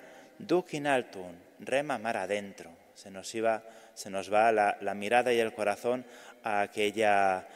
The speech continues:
iglesia de Magdala, que se llama así, remando hacia la esperanza.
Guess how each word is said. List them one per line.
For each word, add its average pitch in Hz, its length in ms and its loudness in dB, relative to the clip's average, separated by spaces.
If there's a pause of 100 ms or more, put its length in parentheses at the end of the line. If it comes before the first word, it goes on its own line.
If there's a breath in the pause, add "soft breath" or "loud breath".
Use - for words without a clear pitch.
(180 loud breath)
iglesia 104 680 2
de 90 140 -4
Magdala, 90 920 -2
que 98 80 -16
se 90 200 -6
llama 92 280 -4
así, 90 280 -8 (440 loud breath)
remando 127 760 0 (100)
hacia 107 440 -4
la 98 120 0
esperanza. 95 960 -4